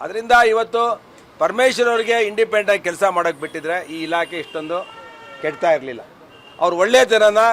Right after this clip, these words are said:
ಇಲ್ಲಿರೋಂಥ ಯಾರು ನಿಭಾಯಿಸ್ತಾ ಇದ್ದಾರೆ ಅದನ್ನ,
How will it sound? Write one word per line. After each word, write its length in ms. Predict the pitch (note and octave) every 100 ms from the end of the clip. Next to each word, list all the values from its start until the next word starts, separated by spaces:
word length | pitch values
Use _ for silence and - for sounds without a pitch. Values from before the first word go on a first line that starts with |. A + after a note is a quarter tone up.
| G#3+ D#3+
ಇಲ್ಲಿರೋಂಥ 520 | G3+ G3+ G3+ G3 E3+ G3+ G3 - C#3
ಯಾರು 340 | D3+ F#3+ F#3+
ನಿಭಾಯಿಸ್ತಾ 540 | F3 E3 F#3 G#3 - F3+
ಇದ್ದಾರೆ 240 | E3 D#3
ಅದನ್ನ, 200 | D3 C#3